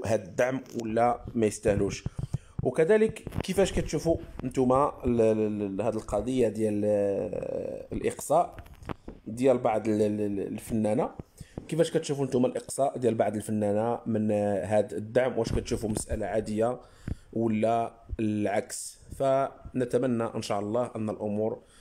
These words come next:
تمشي بواحد الشكل اللي هو عادي. فالاستقبال المكالمات ديالكم غادي نستقبلهم دائمًا على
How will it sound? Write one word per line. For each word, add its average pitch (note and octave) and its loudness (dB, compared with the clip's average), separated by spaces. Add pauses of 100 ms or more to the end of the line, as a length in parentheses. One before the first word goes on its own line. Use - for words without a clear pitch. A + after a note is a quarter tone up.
(300)
تمشي G#2+ -4
بواحد A2 -4
الشكل - -6
اللي G2+ -2
هو G#2 -2 (120)
عادي. F#2+ -4
فالاستقبال F#3 0
المكالمات F3 0
ديالكم B2+ 0
غادي A#2 2
نستقبلهم G#2 -4
دائمًا G2+ -2
على F#2+ -4